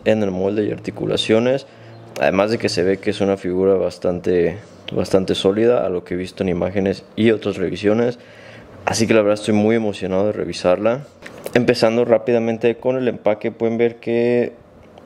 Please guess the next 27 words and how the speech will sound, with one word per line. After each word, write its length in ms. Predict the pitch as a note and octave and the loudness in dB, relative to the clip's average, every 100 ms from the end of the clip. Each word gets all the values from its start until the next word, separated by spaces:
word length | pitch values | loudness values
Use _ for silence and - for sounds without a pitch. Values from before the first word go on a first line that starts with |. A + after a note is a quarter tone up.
| - | -4
no 320 | G#2 G#2 G#2 | 0 2 2
cambia 260 | G#2 A2 A2 | 0 -2 -4
absolutamente 640 | A2+ A2 G#2+ G#2+ G#2 G2 | -6 -8 -4 -2 -2 -2
nada. 340 | G#2+ A2+ C3 C3+ | 0 2 2 2
Es 120 | A#2+ | 0
el 80 | A2 | -6
mismo 260 | A2 A2 | -4 -4
diseño 540 | G#2+ G2+ G2+ G#2 G#2 G#2 | -6 -2 -2 0 0 2
de 260 | G#2+ G#2+ | 2 2
Dragon 400 | G#2 A2 G#2+ G#2 | 2 0 0 -2
Ball. 300 | A2 C3 D3+ - - - - - | 0 2 0 -6 -20 -20 -20 -2
Tenemos 460 | G#2 G2+ G#2+ G#2+ | 0 2 0 -2
el 120 | A2+ | -4
mismo 360 | A2 A2 A2 G#2+ | -2 -2 -2 -2
color 300 | G#2+ G#2 G#2 | 0 -2 0
café 400 | G#2+ - A2 A#2+ | -2 0 -2 0
que 80 | A#2+ | -2
al 80 | A2 | -2
parecer 320 | F#2+ F#2+ G2+ | -4 -4 -8
está 260 | G2 G#2 | -4 0
destinado 600 | G#2 G2+ - G2 G2 G2+ G#2 | 0 -2 -4 -2 2 2 0
para 340 | - G#2+ G#2 | 0 0 2
los 160 | G#2+ G2+ | 0 -2
lanzamientos 720 | G2 F#2+ F2+ F#2 G#2+ G2+ F#2 | -4 -4 -4 -2 0 0 0
de 80 | |
esta 180 | F#2+ - | -4 -4
película. 640 | G#2 G2 G#2 C3 C#3 D#3 | -6 -2 0 2 2 2